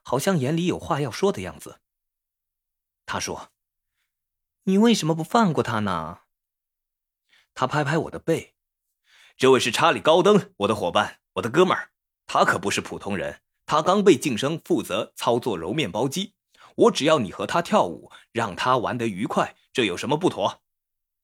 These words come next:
他把我推向了他，所以他就和我跳舞，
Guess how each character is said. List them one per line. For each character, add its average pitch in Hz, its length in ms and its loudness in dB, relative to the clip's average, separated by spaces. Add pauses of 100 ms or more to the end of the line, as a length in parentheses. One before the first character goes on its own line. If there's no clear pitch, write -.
(600)
他 - 160 -2
把 156 120 0
我 135 160 -2
推 - 200 -6
向 185 200 -4
了 - 80 -12
他， - 340 -10 (840)
所 - 200 0
以 151 80 4
他 175 160 -2
就 175 160 4
和 117 140 -4
我 123 100 -4
跳 160 240 -4
舞， - 240 -12